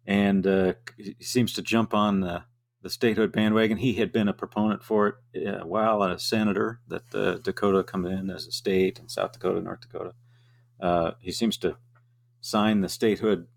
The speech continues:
or get behind it with great speed and so forth. And so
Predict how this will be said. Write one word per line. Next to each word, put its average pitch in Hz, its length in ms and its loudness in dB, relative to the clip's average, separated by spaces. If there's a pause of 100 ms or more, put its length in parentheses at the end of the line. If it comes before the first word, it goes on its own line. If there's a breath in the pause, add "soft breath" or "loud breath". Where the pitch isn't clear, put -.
(160)
or 92 120 -6
get - 160 0
behind 101 320 -2
it 98 120 -6 (420)
with 87 220 -10
great 95 220 2
speed 104 440 0
and 85 140 -8
so - 160 -6
forth. - 280 -6
And 87 140 -10
so 92 320 -2